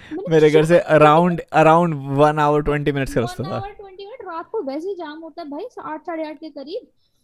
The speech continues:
Speaker 1: मैंने कहा, "तूने सामान पैक नहीं", "आशीष सब हो जाएगा, आशीष सब हो जाएगा, ये कर, ये कर, ये कर।" भाई मैं इसको फटाफट पैक करा रही हूँ, उसकी मम्मी इधर पैक करवा रही है, "ये बंदा, तू, तू नहा के आ, शिवम, तू नहा के आ।" भाई लेट करते करते तुम, मैं ये मान लो कि
Speaker 2: In
Speaker 1: हम
Speaker 2: my
Speaker 1: निकले
Speaker 2: defense, मेरा उस दिन, मेरे को उस दिन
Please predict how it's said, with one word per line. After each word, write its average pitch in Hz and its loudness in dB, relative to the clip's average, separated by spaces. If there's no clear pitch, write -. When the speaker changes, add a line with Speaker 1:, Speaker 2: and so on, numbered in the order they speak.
Speaker 1:
मैंने 302 -6
कहा, - -18
"तूने 508 -14
सामान 403 -10
पैक 359 -8
नहीं", 302 -4
"आशीष 302 -4
सब 285 -6
हो 294 -6
जाएगा, 262 -6
आशीष 320 -10
सब 339 -8
हो 294 -10
जाएगा, 277 -4
ये 294 -2
कर, 311 -6
ये 285 -12
कर, 302 -12
ये 262 -8
कर।" 302 -10
भाई 254 -8
मैं 392 -14
इसको 403 -20
फटाफट 359 -16
पैक 320 -16
करा 339 -12
रही 330 -10
हूँ, 349 -10
उसकी 339 -12
मम्मी 339 -10
इधर 359 -8
पैक 330 -14
करवा 320 -14
रही 302 -20
है, 339 -16
"ये 339 -16
बंदा, 320 -20
तू, 359 -14
तू 381 -14
नहा 285 -18
के 359 -20
आ, 349 -16
शिवम, 330 -16
तू 339 -16
नहा 285 -10
के 294 -14
आ।" - -14
भाई 277 -10
लेट 311 -4
करते 330 -6
करते 330 -8
तुम, 320 -12
मैं 302 -8
ये 320 -8
मान 285 -6
लो 285 -6
कि 160 4
Speaker 2:
In 160 4
Speaker 1:
हम 160 -4
Speaker 2:
my 147 6
Speaker 1:
निकले 156 2
Speaker 2:
defense, 147 -2
मेरा 151 6
उस 147 6
दिन, 147 2
मेरे 139 0
को 139 4
उस 139 6
दिन 139 -2